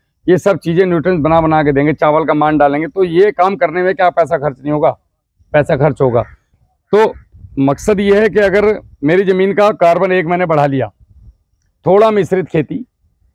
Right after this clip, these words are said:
मिश्रित खेती के साथ बढ़ते बढ़ते मेरा carbon जहाँ एक हो गया, उसके बाद मुझे किसी की ज़रूरत नहीं है। आप लोग धीरे धीरे बढ़ो आगे, हमारे साथ बढ़ो। हम जो भी चीज़ आपको बताते हैं एकदम recommended है।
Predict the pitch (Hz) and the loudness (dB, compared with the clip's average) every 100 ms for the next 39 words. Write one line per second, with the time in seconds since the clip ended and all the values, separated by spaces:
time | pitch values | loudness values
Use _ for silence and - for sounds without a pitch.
0 | - 156 214 208 185 175 180 170 175 160 | -2 0 2 0 0 0 0 2 2 0
1 | - 165 147 170 165 160 151 151 165 151 | 0 0 0 -2 -2 -2 -2 -2 0 0
2 | 151 156 143 143 147 - 156 143 143 147 | 2 0 0 0 -2 -2 -2 0 -2 -4
3 | 147 143 139 120 113 123 123 - _ _ | -6 -4 -4 -4 -8 -14 -16 -20 _ _
4 | - - _ _ _ _ _ - - _ | -20 -20 _ _ _ _ _ -20 -20 _
5 | _ _ _ - - - - _ _ _ | _ _ _ -20 -20 -20 -20 _ _ _
6 | _ _ _ - - - - _ _ _ | _ _ _ -20 -20 -20 -20 _ _ _
7 | - - - - _ - 139 170 170 131 | -20 -20 -20 -20 _ -6 -2 0 0 0
8 | 147 151 156 156 127 131 139 135 170 151 | 0 2 0 0 0 0 0 0 -2 0
9 | 135 139 147 127 165 160 160 160 165 151 | 0 0 -2 -2 -2 -2 -2 -2 -4 -2
10 | 156 139 143 135 131 156 135 151 147 135 | -2 -2 -4 -2 -4 -4 -4 -2 0 0
11 | 135 127 127 120 | -2 -2 -4 -4